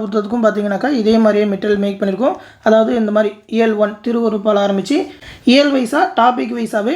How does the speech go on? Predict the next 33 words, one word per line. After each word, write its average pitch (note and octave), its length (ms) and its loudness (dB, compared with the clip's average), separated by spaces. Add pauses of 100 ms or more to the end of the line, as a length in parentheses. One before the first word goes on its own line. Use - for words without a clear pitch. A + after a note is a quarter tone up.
மெட்டீரியல் A3+ 400 -4
எல்லாமே G#3+ 240 2 (100)
ப்ரிப்பேர் G#3 320 0
பண்ணியிருக்கோம். G#3 400 2 (340)
திருக்குறள் C4 480 4
எல்லாமே B3 340 2 (300)
அந்த G#3+ 100 2 (100)
மெட்டீரியலே A#3 460 -2
கொடுத்துருவோம். F#3+ 400 -2 (280)
நீங்க A3 200 6
இதுக்காக B3+ 400 2
பார்த்தீங்கன்னாக்கா A#3 500 0 (240)
தனியா B3+ 260 2 (120)
புக்கெலாம் A3+ 360 2 (560)
பிரிண்ட் B3 220 2
எடுக்கிற A3 260 0
மாதிரியே A3+ 300 2
தேவை G#3+ 180 4
இருக்காது. G#3+ 300 -2 (440)
நம்ம C#4 240 4
கொடுக்குற D4 300 2
இந்த A#3+ 200 4
மெட்டீரியல் B3+ 400 0
மட்டுமே B3 240 -2 (100)
படிச்சா G#3+ 300 0
போதும். F#3+ 200 -4 (280)
இடையில B3 300 2
ஏதாவது A#3+ 280 -2
பாக்ஸ் A3+ 260 -2
போட்டு A3+ 200 -4
கொடுத்துருக்க G#3+ 400 -4
இம்பார்ட்டன்ட் G#3+ 440 0
கொஸ்டின்ஸ் A3 380 0